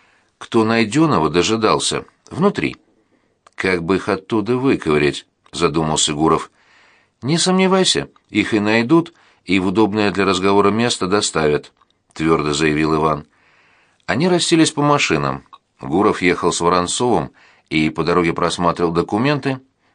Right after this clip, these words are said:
а Денисов в машине Гордеева, которую вел Леший. Лев не сомневался, что хотя тот за все время не издал ни звука, но слушал все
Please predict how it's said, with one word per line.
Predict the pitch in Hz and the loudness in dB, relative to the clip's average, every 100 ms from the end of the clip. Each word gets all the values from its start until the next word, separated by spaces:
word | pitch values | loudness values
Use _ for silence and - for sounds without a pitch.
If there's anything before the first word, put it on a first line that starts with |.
| _ | _
а | - 101 | -4 -2
Денисов | 120 180 185 165 | 0 -2 -2 -4
в | 147 | -2
машине | 127 - 151 147 | -2 -2 -2 0
Гордеева, | 151 120 82 78 73 76 - _ _ | 0 0 0 0 0 -4 -10 _ _
которую | - 90 92 87 | -6 -2 0 2
вел | 90 92 | 2 2
Леший. | 85 73 - 71 - _ _ _ _ _ - | 0 0 -4 -6 -10 _ _ _ _ _ -6
Лев | 69 76 82 | -2 -2 -2
не | 78 | -4
сомневался, | 87 87 90 104 98 71 - _ _ _ | -2 -2 2 2 0 -4 -8 _ _ _
что | - - | -10 -8
хотя | 82 90 87 87 | -4 -4 -2 -2
тот | - 98 | 0 -2
за | 76 90 | 0 -2
все | - 92 | -2 0
время | 92 90 90 | 0 0 -2
не | 90 90 | -2 -2
издал | 80 95 | 0 0
ни | 92 98 | 0 -2
звука, | 110 151 147 71 - _ _ _ | -2 -2 -2 -6 -8 _ _ _
но | 87 113 | -4 -2
слушал | - 196 196 85 | -2 -2 -2 -2
все | 73 82 71 | -2 -2 -4